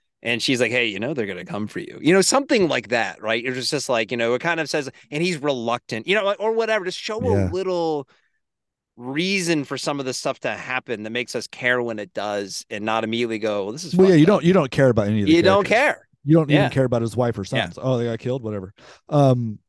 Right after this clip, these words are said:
Speaker 2: uh,
Speaker 1: Well,
Speaker 2: what
Speaker 1: actually, let's, can we talk about the kid? Like, the, why did, what are you doing with making this mo-, "All right, we're gonna kill off his parents.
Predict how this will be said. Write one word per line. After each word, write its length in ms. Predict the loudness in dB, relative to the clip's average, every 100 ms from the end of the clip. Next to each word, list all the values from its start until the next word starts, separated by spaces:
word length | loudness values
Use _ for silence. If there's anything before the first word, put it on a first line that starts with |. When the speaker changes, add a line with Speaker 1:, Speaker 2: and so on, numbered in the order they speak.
| -6
Speaker 2:
uh, 400 | -2 0 -2 -4 0
Speaker 1:
Well, 300 | 4 4 2
Speaker 2:
what 100 | 0
Speaker 1:
actually, 260 | 2 4 2
let's, 240 | -4 -4
can 120 | -4 -4
we 60 |
talk 120 | -4
about 180 | -2 -2
the 80 | -4
kid? 480 | -16 -8 -6 -6 -10 _
Like, 140 | -4 -2
the, 100 | 0
why 220 | 0 0
did, 120 | -4 -20 _ -20 _
what 260 | -6 0 2
are 40 |
you 120 | 2
doing 480 | 0 0 0 0 -4 _ -2
with 140 | 0
making 280 | 2 0 0
this 120 | -4
mo-, 60 | -6 -12 -8 2
"All 80 |
right, 80 | 2 4
we're 80 | 2
gonna 100 | 0
kill 220 | 0 2
off 160 | 2
his 100 | 0 -2
parents. 580 | 0 0 -2 -6 -12